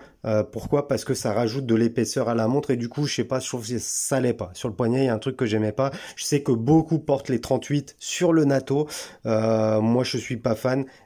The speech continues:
euh, ni de la trente-huit, ni du nato. Euh, bon, ça, c'est des histoires, des histoires de goût. Quoi qu'il en soit, euh, cette montre, euh,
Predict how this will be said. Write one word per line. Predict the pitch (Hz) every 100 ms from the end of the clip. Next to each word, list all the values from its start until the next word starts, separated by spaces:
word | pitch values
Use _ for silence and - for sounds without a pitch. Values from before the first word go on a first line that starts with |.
| -
euh, | 110 110 104 101
ni | 117 135
de | 123
la | 120
trente-huit, | 123 113 135 135 135 _ -
ni | 107 123
du | 123 120
nato. | 117 107 120 147 - - - - -
Euh, | 110 107 104 101
bon, | 98 98
ça, | - 131
c'est | 135
des | 123 123 127
histoires, | - 147 139 143
des | 120 120
histoires | - 131
de | 110
goût. | 101 92 _ - - - - - - -
Quoi | 190
qu'il | 190 196 170
en | 156
soit, | - 165 175 202 - - _ -
euh, | 127 123 -
cette | - 139 135 139
montre, | 139 165 190 - - - -
euh, | 120 120 120